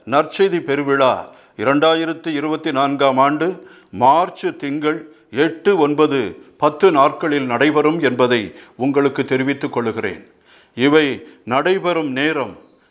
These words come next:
மாலை ஆறு மணியிலிருந்து ஒன்பது மணி வரை. இது நடைபெறக்கூடிய இடம் சின்ன கோவில் விளாகம், தூத்துக்குடி. மறையுரையையும் அருளுரையையும் வழங்குபவர் அருள்பணி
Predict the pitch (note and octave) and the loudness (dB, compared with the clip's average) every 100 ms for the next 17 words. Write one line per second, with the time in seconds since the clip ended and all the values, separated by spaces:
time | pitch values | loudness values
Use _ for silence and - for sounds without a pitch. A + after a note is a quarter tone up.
0 | _ G2+ C3+ D#3+ E3 F#3 F#3 - _ F#2+ | _ 2 4 4 0 -2 -8 -18 _ 0
1 | A#2+ E3 G3 D3+ D3 D3+ D3 C#3+ C#3+ C#3 | 4 4 2 -2 -2 -2 -2 -2 -4 -2
2 | C3+ G2 - - - A2+ D3+ D#3 D3+ B2+ | -4 -4 -12 -20 -4 0 2 2 2 0
3 | B2 B2+ G#2+ G2 - _ _ - - _ | 0 2 0 0 -8 _ _ -20 -20 _
4 | _ _ - D3+ D#3+ C#3+ G#2 - - C#3+ | _ _ 0 4 6 4 -2 -12 -4 -2
5 | G3 F#3+ F3+ D3 E3 D#3 D3 C3+ C#3 B2 | 0 -2 -4 -4 -6 -4 -4 -2 -4 -4
6 | F2 - E3 F#3+ F#3+ E3+ E3+ D3 C3+ C3+ | -10 -12 -8 -2 -2 -2 0 0 0 2
7 | C#3 C#3+ E3 D#3+ - _ _ F3+ F#3 F3 | 2 2 -2 -4 -16 _ _ 0 0 -2
8 | - A#2+ G2+ - _ _ _ _ _ - | -2 -4 -4 -10 _ _ _ _ _ -16
9 | - C#3+ F#3 G#3 F3+ F3 E3 D3 C#3+ C3 | 0 2 2 0 0 0 0 -2 -2 0
10 | C#3 G#3+ A3+ F#3 E3 D#3+ D3 C3 C#3+ D#3 | 2 2 2 2 2 0 2 2 0 0
11 | D#3 D3+ D3 A2+ - - _ _ _ _ | 0 2 2 0 -2 -20 _ _ _ _
12 | _ _ _ _ _ _ A#2+ E3 G3+ - | _ _ _ _ _ _ 2 2 0 -4
13 | F3 D#3 | -4 -4